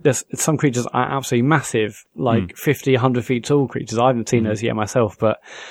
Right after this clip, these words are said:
Speaker 1: I think, I feel like there, there's a lot to see now in this game. And also there's proper, fo-, you know, ma-, huge mountains rather than just some mounds here and there that look slightly different.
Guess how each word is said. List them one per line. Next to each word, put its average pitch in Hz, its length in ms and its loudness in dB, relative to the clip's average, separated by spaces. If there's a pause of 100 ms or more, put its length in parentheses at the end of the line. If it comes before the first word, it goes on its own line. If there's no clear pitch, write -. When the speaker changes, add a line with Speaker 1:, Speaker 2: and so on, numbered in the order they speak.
(380)
Speaker 1:
I 127 60 4
think, 139 240 2 (100)
I 117 80 0
feel 143 200 -2
like 107 120 -4 (200)
there, 123 120 0
there's 117 220 0
a 120 80 4
lot 120 420 -2 (120)
to - 120 -4
see 110 320 0
now 104 180 -2
in 104 80 -4
this 98 100 -10
game. 110 180 0
And 135 100 2
also 131 280 2
there's 120 400 -2 (260)
proper, 139 280 0
fo-, - 220 -2
you 135 100 -2
know, 113 200 -2
ma-, 131 200 -2 (120)
huge 135 480 -4
mountains 135 640 -2
rather 120 220 0
than 117 220 2
just 117 220 -2
some 113 340 0 (440)
mounds 120 420 0
here 120 200 2
and 117 100 2
there 117 160 2
that 113 240 -2
look - 140 -6
slightly 123 240 -2
different. 117 400 -4